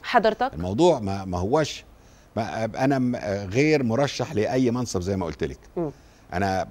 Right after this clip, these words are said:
Speaker 2: يعني بخدم البلاد الآن كمواطن عادي، إنما مواطن مهتم
Speaker 1: حتى
Speaker 2: ب-،
Speaker 1: الانتخابات
Speaker 2: بالشأن
Speaker 1: الرئاسية
Speaker 2: العام
Speaker 1: المقبلة؟
Speaker 2: وعارفه يعني هو إيه.
Speaker 1: مم. حتى
Speaker 2: بما في
Speaker 1: انتخابات،
Speaker 2: ذلك
Speaker 1: آه.
Speaker 2: الانتخابات الرئاسية.
Speaker 1: طيب،
Speaker 2: أيوة،
Speaker 1: بترشح
Speaker 2: هذا ما
Speaker 1: حمدين
Speaker 2: أنتويه.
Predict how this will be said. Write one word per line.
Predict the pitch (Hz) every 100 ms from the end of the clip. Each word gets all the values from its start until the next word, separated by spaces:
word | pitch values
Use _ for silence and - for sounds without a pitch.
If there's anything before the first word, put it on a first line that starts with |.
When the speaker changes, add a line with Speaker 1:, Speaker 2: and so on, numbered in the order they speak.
| 67
Speaker 2:
يعني | 76 80 82 80
بخدم | 82 85 117 - 110 123 117
البلاد | 82 76 90 113 104
الآن | 85 73 120 123 123 107
كمواطن | 101 104 104 101 95 95 107 123 120 123 123 123 123 - - - -
عادي، | 80 110 131 127 139 135 98
إنما | 104 101
مواطن | 95 107 131 120 113
مهتم | 101 87 - 143 123 80 64 - - - -
Speaker 1:
حتى | - 294
Speaker 2:
ب-، | 262
Speaker 1:
الانتخابات | 247 240 262 - 226 240
Speaker 2:
بالشأن | 254 226
Speaker 1:
الرئاسية | 208 190 262 240
Speaker 2:
العام | 214
Speaker 1:
المقبلة؟ | 127 -
Speaker 2:
وعارفه | 170 349 117
يعني | 110 110
هو | 117 107
إيه. | 95 80
Speaker 1:
مم. | 202 170 -
حتى | - 269 285 247
Speaker 2:
بما | 175
في |
Speaker 1:
انتخابات، | 160 110 -
Speaker 2:
ذلك | 98 80
Speaker 1:
آه. |
Speaker 2:
الانتخابات | 85 165 147 92 98 80
الرئاسية. | 80 78 - 82
Speaker 1:
طيب، | -
Speaker 2:
أيوة، | 185 - - - 233
Speaker 1:
بترشح | 254 - 311 -
Speaker 2:
هذا | 254
ما | 233
Speaker 1:
حمدين | 226 240 233
Speaker 2:
أنتويه. | 220 190 156